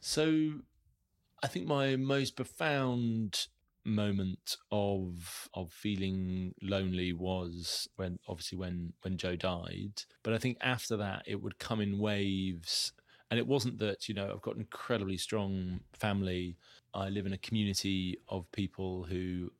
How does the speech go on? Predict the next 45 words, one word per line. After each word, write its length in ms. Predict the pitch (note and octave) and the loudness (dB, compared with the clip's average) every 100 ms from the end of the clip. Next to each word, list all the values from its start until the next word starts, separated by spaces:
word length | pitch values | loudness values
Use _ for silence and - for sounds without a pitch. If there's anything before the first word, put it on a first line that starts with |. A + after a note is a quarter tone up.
| - | -6
I 80 | F#2 | -4
know 160 | F#2 | -2
incredibly 460 | F#2 F2 G2 F2 F#2 | -2 -2 -2 -2 0
well 520 | G2 F#2+ F#2 F2+ F#2 | 2 4 2 0 -4
and 480 | F2+ F2+ F2+ F2+ - - _ _ - | -4 -2 -2 -4 -8 -14 _ _ -6
very 140 | G2 F#2 | -4 -2
happily 340 | F#2 - F#2+ | -4 -4 -2
look 160 | F#2 F#2+ | -2 -4
after 180 | - | -4
my 100 | F#2+ | -2
children 600 | F2 G2+ F#2+ F#2+ F#2+ F#2 - | 0 2 2 2 2 0 -2
at 60 | |
the 60 | A#2 | -2
drop 180 | A2+ - | -2 0
of 80 | |
a 60 | G#2 | 0
hat, 480 | A2 G#2+ - - - - - - | 2 0 -2 -8 -10 -10 -18 -2
and 120 | A2 | 0
I've 120 | G#2 - | 0 0
got 80 | |
a 60 | G2+ | 0
very 180 | G#2 G2 | 0 0
good 160 | F#2+ | 0
set 100 | - | -2
of 80 | F#2+ | -4
friends. 600 | - A#2 G2+ F#2+ F2+ - - | 2 2 2 0 -2 -2 0
But 160 | A2+ | 2
there 80 | A#2+ | 2
was 160 | A2 A#2 | 2 2
a 60 | |
loneliness 880 | A#2 C3 C3 B2 A#2+ A2 G2 - - _ | 4 4 4 4 2 2 2 0 0 _
in, 640 | A2+ A2 G#2+ G2+ G2 G2 - - | 0 2 2 2 0 -2 -4 -4
in 120 | A2+ | -2
those 200 | A2+ A2 | 0 0
moments 460 | B2 B2 A#2 - - | 2 2 0 -2 -2
where 480 | A2 G#2+ G2+ G2+ G2 | 0 0 0 -2 -2
your 240 | G2+ G2 - | -2 -4 -4
kid 240 | - G#2+ | 0 2
is 140 | G2 G2 | 2 2
ill 640 | G#2+ G2+ G2 F#2+ F#2+ F#2+ - | 2 2 0 -2 -4 -6 -6
and 260 | G2+ G2 F#2+ | -4 -2 -2
they've 160 | G2 | -4
got 140 | F#2+ G2 | -4 -4
a 80 | F#2+ - | -4 -2
cough 500 | - G2 - - | 0 0 -2 -14